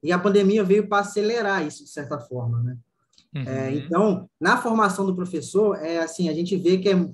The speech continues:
Speaker 1: de suma importância esse tipo de atividade, né? Pra preparar o professor pro, não é pro futuro, é pro presente, né?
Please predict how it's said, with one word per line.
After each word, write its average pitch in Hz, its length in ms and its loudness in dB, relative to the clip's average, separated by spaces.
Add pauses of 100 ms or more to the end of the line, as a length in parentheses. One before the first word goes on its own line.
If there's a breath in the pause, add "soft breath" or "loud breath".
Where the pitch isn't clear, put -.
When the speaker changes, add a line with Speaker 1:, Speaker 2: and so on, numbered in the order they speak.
(360 soft breath)
Speaker 1:
de 185 100 2
suma 247 240 4
importância 220 600 2
esse 196 160 -4
tipo 185 220 -16
de 196 100 2
atividade, 165 680 -2
né? 151 180 -6 (240)
Pra 180 140 2
preparar 196 420 4
o - 40 -6
professor 226 500 0 (260)
pro, 302 320 2
não 220 180 2
é 311 60 6
pro 330 140 -2
futuro, 208 420 2
é 170 60 2
pro 190 120 -4
presente, 208 680 -2 (420)
né? 170 300 -8